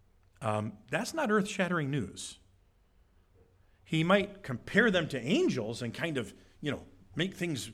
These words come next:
a little more dramatic, but that's really what he's saying. People sin and they die.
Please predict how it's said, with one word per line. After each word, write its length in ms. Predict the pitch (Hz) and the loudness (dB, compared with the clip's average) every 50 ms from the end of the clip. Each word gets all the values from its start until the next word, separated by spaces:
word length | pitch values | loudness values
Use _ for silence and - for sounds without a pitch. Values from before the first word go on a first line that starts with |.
| - - | -8 -4
a 40 | |
little 140 | 139 175 175 | -2 0 0
more 160 | 156 160 147 | 2 2 2
dramatic, 760 | 123 113 117 101 101 147 254 311 302 117 135 - - - - _ _ _ _ _ _ _ _ _ _ _ _ _ _ _ _ _ | 2 0 0 0 0 0 0 0 0 -2 -4 -8 -12 -18 -20 _ _ _ _ _ _ _ _ _ _ _ _ _ _ _ _ _
but 100 | - 139 | -10 -4
that's 240 | - 240 294 285 - | -2 -2 -2 0 0
really 200 | 262 269 247 240 | -2 0 0 0
what 160 | 214 208 214 | 2 0 0
he's 160 | 208 196 196 - | 0 -2 -2 -2
saying. 340 | 247 277 240 - 190 - - - - _ _ _ _ _ _ _ _ _ _ _ _ _ _ | -2 -2 -2 -4 -6 -10 -16 -20 -20 _ _ _ _ _ _ _ _ _ _ _ _ _ _
People 320 | - - 120 113 - 147 143 | -12 -10 -8 -6 -4 -4 -4
sin 480 | - - 147 117 110 123 139 160 196 - | -4 -4 -4 -2 -2 -4 -4 -8 -10 -8
and 120 | 127 117 127 | -6 -6 -4
they 80 | 139 | -4
die. 380 | 147 165 185 180 98 92 95 | -4 -4 -4 -6 -6 -10 -14